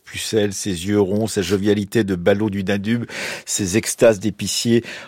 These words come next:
empâté, ses lunettes sur le front, ses finasseries de fanfare municipale et ses pseudo-sévérités de maître d'école ballonné de fleurs de rhétorique le désignaient pour être l'animateur idéal d'une longue cérémonie funèbre,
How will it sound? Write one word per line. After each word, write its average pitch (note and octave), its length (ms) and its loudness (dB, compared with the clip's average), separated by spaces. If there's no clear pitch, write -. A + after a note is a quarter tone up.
empâté, B2+ 640 4
ses A2 160 0
lunettes G#2+ 320 2
sur A2 160 2
le A2+ 100 4
front, A#2+ 280 -2
ses A2+ 140 -4
finasseries A2 500 -2
de - 60 -10
fanfare G#2+ 360 0
municipale A2 540 0
et A2 40 -2
ses G2+ 140 -2
pseudo-sévérités G#2 840 0
de G2 80 0
maître G2 260 0
d'école G2 280 2
ballonné G2+ 420 4
de G2 140 -2
fleurs A2 480 2
de A2 60 2
rhétorique G#2+ 540 2
le G#2+ 100 2
désignaient A2 420 4
pour G#2+ 220 2
être G2+ 200 2
l'animateur G#2 500 2
idéal G#2+ 280 4
d'une G2+ 220 0
longue B2 200 2
cérémonie G#2 460 2
funèbre, C3+ 480 4